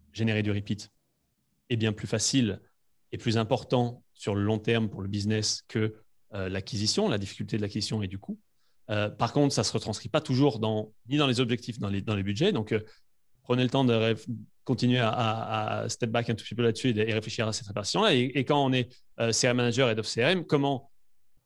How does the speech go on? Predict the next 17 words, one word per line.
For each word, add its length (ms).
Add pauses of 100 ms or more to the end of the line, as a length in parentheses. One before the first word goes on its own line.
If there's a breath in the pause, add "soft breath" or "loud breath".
on 80
peut 120
travailler 560
pour 220
mettre 260
en 80
avant 360
ces 280
éléments-là 560
pour 300 (600)
présenter 420
ça 320
et, 60
et 280
arriver 320
avec, 260
euh, 120